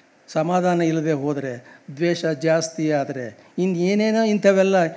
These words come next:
ಈ, ಈ ಕಿಸರುಗಳೆಲ್ಲ ಬೆಳ್ಕೊಂಡು, ಬೆಳ್ಕೊಂಡು, ಬೆಳ್ಕೊಂಡು ಹೋದರೆ ನೀತಿ ವಿರಾಮವಾಗದೆ ಬಿಡದು. ಕೊನೆ ಮಾತು,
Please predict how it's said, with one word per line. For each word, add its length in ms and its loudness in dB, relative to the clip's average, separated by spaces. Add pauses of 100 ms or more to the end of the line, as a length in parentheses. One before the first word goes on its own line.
(200)
ಈ, 320 0
ಈ 40 -2
ಕಿಸರುಗಳೆಲ್ಲ 600 0
ಬೆಳ್ಕೊಂಡು, 440 -2
ಬೆಳ್ಕೊಂಡು, 340 -2
ಬೆಳ್ಕೊಂಡು 340 -4
ಹೋದರೆ 520 -6 (580)
ನೀತಿ 420 0
ವಿರಾಮವಾಗದೆ 1040 -2
ಬಿಡದು. 640 -14 (800)
ಕೊನೆ 280 0
ಮಾತು, 500 -4